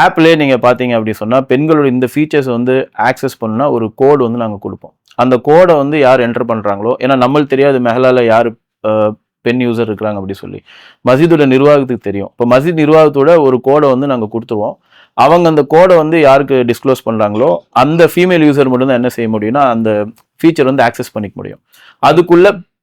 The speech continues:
பெண்களுக்கு தகுந்த விஷயங்கள் வந்து அதுல வரும். அதுல குறிப்பா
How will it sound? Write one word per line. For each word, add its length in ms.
பெண்களுக்கு 680
தகுந்த 420
விஷயங்கள் 400
வந்து 440
அதுல 220
வரும். 240
அதுல 260
குறிப்பா 540